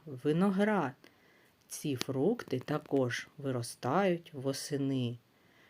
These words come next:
Вони восени свіжі та спілі.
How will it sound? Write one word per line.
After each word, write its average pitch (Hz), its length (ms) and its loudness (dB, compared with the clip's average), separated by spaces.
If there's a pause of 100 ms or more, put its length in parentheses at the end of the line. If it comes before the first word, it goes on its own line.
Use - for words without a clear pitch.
(200)
Вони 131 320 0
восени 123 540 -2
свіжі 170 760 -2
та 233 120 -2
спілі. 123 760 -4